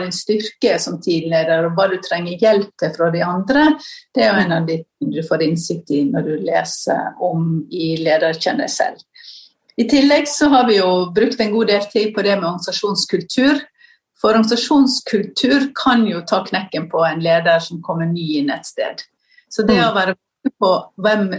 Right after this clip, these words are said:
Speaker 1: er du, hva slags kultur er det du skaper, og hva er det du ønsker deg når du kommer for eksempel ny et sted. Og hvis det er veldig forskjellig hva slags trøbbel det kan skape, eh, for deg hvis du ikke er smart, har en smart inngang,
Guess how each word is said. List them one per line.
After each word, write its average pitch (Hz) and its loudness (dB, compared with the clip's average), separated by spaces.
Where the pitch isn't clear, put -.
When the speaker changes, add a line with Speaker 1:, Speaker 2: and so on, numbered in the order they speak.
Speaker 1:
er 175 -2
du, 277 2
hva 185 2
slags - -8
kultur 185 -2
er 170 2
det 165 -2
du 202 -2
skaper, 220 0
og 180 -2
hva 196 4
er 180 0
det 170 -6
du 180 -2
ønsker 185 -2
deg 170 -2
når 156 -4
du 165 -12
kommer 175 -2
for 175 -2
eksempel 175 -2
ny 165 -2
et 160 -4
sted. 277 2
Og 202 0
hvis 214 2
det 220 6
er 180 2
veldig 196 2
forskjellig 196 2
hva 190 0
slags 190 -6
trøbbel 175 0
det 185 0
kan 180 -4
skape, 165 -2
eh, 160 -2
for 170 2
deg 170 0
hvis 196 -2
du 170 -4
ikke 170 -4
er 170 -6
smart, - -2
har 190 2
en 175 -2
smart 202 0
inngang, 190 2